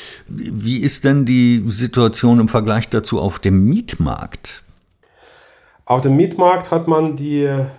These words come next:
Speaker 2: Entwicklung, die in ganz andere Richtung geht.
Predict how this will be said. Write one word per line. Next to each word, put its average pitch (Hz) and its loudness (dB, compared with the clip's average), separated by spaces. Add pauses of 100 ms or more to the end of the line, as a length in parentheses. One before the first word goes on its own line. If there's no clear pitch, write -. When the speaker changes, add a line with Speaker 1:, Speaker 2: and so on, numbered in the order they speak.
(160)
Speaker 2:
Entwicklung, 147 0
die 139 -2
in 135 2
ganz 143 0
andere 139 -2
Richtung 170 -2
geht. 190 -4